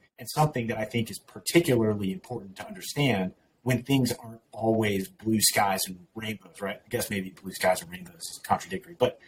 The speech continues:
when it's not just all incredible economic conditions or market growth rates or whatever, you can look at your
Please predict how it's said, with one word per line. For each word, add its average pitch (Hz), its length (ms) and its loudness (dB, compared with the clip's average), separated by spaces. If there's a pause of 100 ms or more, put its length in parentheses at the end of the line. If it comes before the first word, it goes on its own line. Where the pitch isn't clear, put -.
when 147 120 2
it's 135 180 0
not 160 300 6
just - 360 2 (440)
all 143 460 -8
incredible 117 800 0 (200)
economic 123 560 4
conditions 107 640 0
or 95 120 -14 (220)
market 123 460 4
growth 110 380 -8
rates 110 220 0
or 110 80 -2
whatever, 110 540 -8 (480)
you 170 180 -8
can 120 260 2
look 165 180 6
at 123 160 6
your 113 160 -10